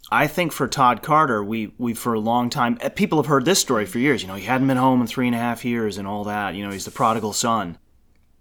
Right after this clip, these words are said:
He hadn't been home for three and a half years. And I think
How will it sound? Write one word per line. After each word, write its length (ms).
He 140
hadn't 180
been 120
home 220
for 140
three 200
and 80
a 40
half 260
years. 460
And 120
I 100
think 340